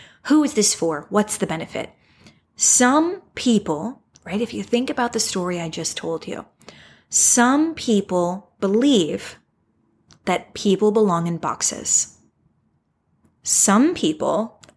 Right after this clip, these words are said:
fight against the idea that people belong in boxes. Your brain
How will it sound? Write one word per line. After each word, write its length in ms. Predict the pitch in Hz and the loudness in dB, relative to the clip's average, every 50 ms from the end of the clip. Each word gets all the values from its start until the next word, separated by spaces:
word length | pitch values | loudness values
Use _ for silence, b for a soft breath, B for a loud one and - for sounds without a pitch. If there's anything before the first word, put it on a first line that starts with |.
| _ _ _ _ - | _ _ _ _ -20
fight 500 | - - - - 196 202 226 214 - - | -18 -12 -4 0 2 2 2 0 -2 -4
against 680 | - 202 175 170 185 202 208 240 254 - - - - - | -4 -4 -2 0 2 2 4 4 2 0 -2 -4 -2 0
the 160 | 214 202 196 | 2 2 4
idea 580 | 185 190 185 - 214 214 170 143 - 196 214 - _ _ _ _ _ _ _ _ _ _ _ | 2 2 2 4 4 4 2 2 0 -6 -10 -12 _ _ _ _ _ _ _ _ _ _ _
that 200 | 214 214 214 - | -2 -2 -2 -4
people 420 | - - 185 170 175 185 185 190 | -4 -2 -2 -2 -2 -2 -4 -2
belong 500 | 185 - 208 202 185 165 165 165 165 170 - - | 2 2 2 2 2 0 -2 -4 -6 -8 -8 -6
in 140 | 175 165 | -6 -6
boxes. 840 | 160 - 160 160 160 - - - - - - - - - - - - _ _ _ _ _ _ _ _ _ _ _ b b b b b b b b b b b b _ _ _ _ | -4 -4 -6 -6 -2 -2 -2 -2 -2 -4 -6 -4 -4 -4 -4 -6 -10 _ _ _ _ _ _ _ _ _ _ _ b b b b b b b b b b b b _ _ _ _
Your 460 | - 190 220 220 208 185 170 - - - - | 0 2 4 4 4 2 0 -4 -8 -12 -8
brain 720 | - 180 190 202 240 285 294 233 175 156 160 185 208 | -4 0 2 4 4 6 4 4 2 2 0 -4 -4